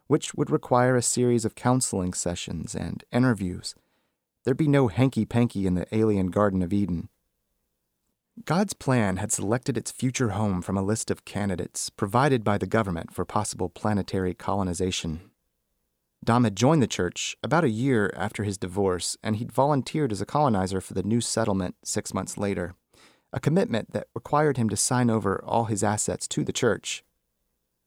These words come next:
He was one of about two thousand people who'd volunteered for the trip, and the size of his largesse had all but guaranteed him the next available spot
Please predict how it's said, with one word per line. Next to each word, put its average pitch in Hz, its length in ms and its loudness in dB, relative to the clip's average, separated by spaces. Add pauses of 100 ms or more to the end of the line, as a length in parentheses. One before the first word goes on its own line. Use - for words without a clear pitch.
(160)
He 131 80 -2
was 135 120 4
one 170 120 4
of 160 60 4
about 120 360 2
two 180 280 2
thousand 135 640 2
people 123 440 -4 (200)
who'd 107 160 2
volunteered 110 520 2
for - 100 -8
the - 80 -6
trip, - 300 -4 (540)
and 110 120 4
the 117 60 4
size 135 420 4
of 123 100 -4
his 120 180 0
largesse 110 480 2
had 101 220 0
all 127 260 2
but - 200 -4
guaranteed 113 540 2
him 92 220 0
the 90 80 0
next 104 340 -2
available 101 420 -4
spot - 440 -4